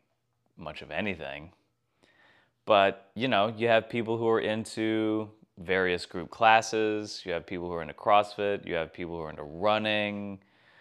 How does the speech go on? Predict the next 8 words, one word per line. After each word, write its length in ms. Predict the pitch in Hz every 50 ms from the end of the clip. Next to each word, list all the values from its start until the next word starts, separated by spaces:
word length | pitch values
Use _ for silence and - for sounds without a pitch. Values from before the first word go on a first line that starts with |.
| _ _ _ _ _ _ -
Pilates, 920 | - 87 85 90 95 95 98 98 98 95 98 98 95 95 95 92 92 87 85
yoga, 840 | 85 82 87 95 92 95 95 95 90 98 92 90 90 90 90 90 90 - - _ _ _ _ _ _ _ _ _ _ _ _ _ _ _ _ _ _ _ _ _ _ _ _ _ _ _ _ _ _ _ _ _ _ _ _ _ _ _ _ _ _ _ _ _ _ _ _ _ _ _ _ _ _ _ _ _ _ _ _ _ _ _ _
maybe 220 | 90 87 90 87 90
some 280 | - - 95 90 92
combination 600 | - 98 95 90 92 90 87 87 90 - - 92 87
thereof, 500 | 87 87 87 85 80 69 60 - - - _ _ _ _ _ _ _ _ _ _ _ _ _ _
you 60 | - 80
know? 260 | 76 73 76 80 85